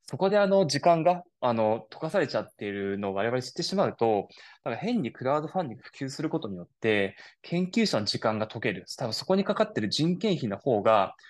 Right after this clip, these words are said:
集まってる金額より圧倒的に大きいんじゃないかってことを考え始めてしまって、いや、なんかこれ大学に、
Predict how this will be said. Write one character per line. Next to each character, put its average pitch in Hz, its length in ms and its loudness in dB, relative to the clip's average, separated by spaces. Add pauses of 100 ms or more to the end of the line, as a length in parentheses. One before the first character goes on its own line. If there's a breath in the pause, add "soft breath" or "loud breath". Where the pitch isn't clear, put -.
(300 loud breath)
集 135 80 -4
ま 156 100 2
っ 160 100 -6
て 120 100 -4
る 98 140 -6
金 120 280 -4
額 110 180 -4
よ 123 40 -6
り - 60 -6
圧 98 240 -8
倒 196 140 2
的 185 160 0
に 175 80 -2
大 170 200 0
き 196 80 -2
い 185 40 2
ん 151 40 2
じ 117 80 0
ゃ 101 40 0
な 92 80 -4
い 95 60 -10
か 131 120 0
っ 123 80 -8
て - 60 -12
こ 98 100 -14
と 95 80 -10
を 90 40 -8
考 113 160 -8
え 110 120 -2
始 117 160 -2
め 104 80 -6
て - 60 -12
し 101 100 -10
ま 87 80 -10
っ 90 60 -12 (100)
て、 98 300 0 (420 loud breath)
い 127 80 -2
や、 165 180 4
な 165 140 4
ん 185 100 2
か - 140 -4
こ 127 220 0
れ 117 160 4
大 151 320 -2
学 190 260 -2
に、 185 300 -2